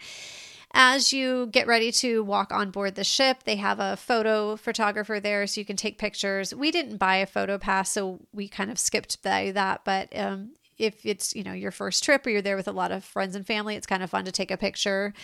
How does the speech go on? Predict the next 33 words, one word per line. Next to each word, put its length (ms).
And 160
then 400
Disney 380
Cruise 460
is 240
very 260
unique 400
in 80
the 100
sense 360
that 160
they 160
announce 480
families 680
when 220
they 120
walk 280
on 200
board. 320
And 140
so 120
you 180
give 180
them 280
the 120
name, 260
whatever 320
name 220
you 100
want 120
them 100
to 140
say, 400